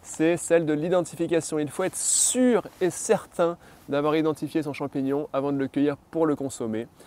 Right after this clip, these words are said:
Si on n'est pas sûr et certain, eh ben, il faut demander à quelqu'un qui sera sûr et certain, soit un mycologue,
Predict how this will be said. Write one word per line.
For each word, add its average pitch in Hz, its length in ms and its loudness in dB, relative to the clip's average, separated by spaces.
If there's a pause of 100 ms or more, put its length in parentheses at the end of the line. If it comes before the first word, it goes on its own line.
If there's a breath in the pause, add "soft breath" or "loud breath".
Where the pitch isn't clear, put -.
(200 loud breath)
Si - 160 -2
on 240 40 4
n'est 226 120 4
pas 208 140 2
sûr - 420 0
et 156 60 0
certain, 135 500 -2 (260 loud breath)
eh 143 80 0
ben, 151 160 2
il 190 100 2
faut 165 200 -8
demander 160 480 4
à 156 100 2
quelqu'un 143 400 -2
qui - 120 -14
sera 131 340 0
sûr 120 240 -6
et 110 80 -8
certain, 101 400 -14 (200 loud breath)
soit 120 300 -2 (120)
un 143 100 2
mycologue, 98 480 -2